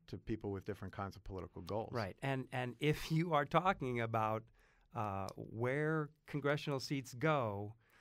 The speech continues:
Speaker 2: that is, you know, it may be, um, an apolitical process, but the results are not. And so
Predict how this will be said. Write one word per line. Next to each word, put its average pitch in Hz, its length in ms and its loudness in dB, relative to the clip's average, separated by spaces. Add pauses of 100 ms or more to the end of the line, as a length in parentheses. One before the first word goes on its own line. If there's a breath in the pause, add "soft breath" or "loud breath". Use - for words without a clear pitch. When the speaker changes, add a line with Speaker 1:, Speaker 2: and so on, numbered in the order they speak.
(220 soft breath)
Speaker 2:
that 135 300 -2
is, 135 300 0
you 135 100 2
know, 117 160 2
it 123 140 -2
may 147 280 2
be, 147 280 2
um, 104 480 -2 (120)
an 110 300 -2 (140)
apolitical 139 680 2
process, 143 640 0
but 117 160 -4
the 117 80 -2
results 113 520 -2
are 123 140 -4
not. 123 380 -4 (120)
And 117 180 -4
so 120 420 2